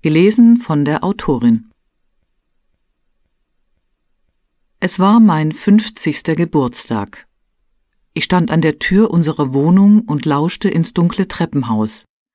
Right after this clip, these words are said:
Vier Stockwerke unter mir ließ jemand die Haustür ins Schloss fallen. Dieser jemand war Iwan, mein Mann. Gerade hatte er mir erklärt, dass er für eine Weile ausziehe, dass er eine Überdosis habe,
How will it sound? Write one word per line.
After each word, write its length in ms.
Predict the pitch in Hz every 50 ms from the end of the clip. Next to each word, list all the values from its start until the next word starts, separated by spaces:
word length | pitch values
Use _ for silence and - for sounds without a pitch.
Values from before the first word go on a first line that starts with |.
| _ _ _
Vier 280 | - - - 220 247
Stockwerke 680 | 247 - - 220 254 240 - - 156 147 165 170 - -
unter 320 | 190 214 247 240 - 170
mir 400 | 147 147 151 151 156 175 180 - _ -
ließ 380 | 170 156 185 202 214 - -
jemand 440 | - 156 151 156 151 160 170 - -
die 120 | - 190 160
Haustür 480 | 185 208 202 196 - - - 151 127
ins 100 | 127 131
Schloss 320 | - - 131 123 120 - -
fallen. 580 | - - 123 117 110 107 110 110 - - _ _ _ _ _ _ _ _ _ _ _ -
Dieser 220 | 143 135 - 147
jemand 640 | 135 127 135 143 147 147 165 170 185 196 220 214 - _ _ _ _
war 220 | - 147 156 165 - -
Iwan, 640 | 214 190 143 123 135 123 113 113 117 113 - _ _ _ _ _ _
mein 200 | - 139 147 151
Mann. 380 | 147 170 170 143 123 110 - _ _ _ _ _ _ _ _ _ _ _ _ _ _ _ _ _ _ _
Gerade 440 | - 180 165 170 180 196 226 262 240
hatte 220 | - 233 233 220 -
er 100 | 175 175
mir 160 | 170 165 147
erklärt, 580 | 151 151 - - 160 151 151 165 202 - - _ _ _ - - _ -
dass 160 | - 185 -
er 100 | 233 220
für 140 | 214 190 -
eine 240 | 147 147 147 147 127
Weile 320 | 139 135 135 147 165 -
ausziehe, 760 | 160 170 160 143 - - - - - - 127 117 113 110 113 _ _ _ _ -
dass 180 | - 120 - -
er 240 | 131 120 117 117 113 _ _ _ -
eine 180 | - 120 131 139
Überdosis 840 | - 190 175 185 208 180 147 - 127 117 120 - - 120 - - -
habe, 380 | 120 110 107 - 113 104 -